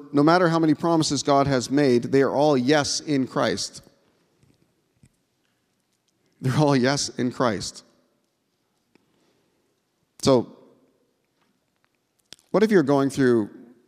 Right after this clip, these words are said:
um, say you're going through your attic or something, or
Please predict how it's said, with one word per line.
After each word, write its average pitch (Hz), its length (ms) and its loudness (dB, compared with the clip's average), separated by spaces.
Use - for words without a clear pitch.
um, 101 520 -4
say - 180 -2
you're 120 120 0
going 123 280 -2
through 107 420 -6
your 113 180 -2
attic 101 340 -4
or 98 80 -8
something, 90 420 -10
or 80 200 -14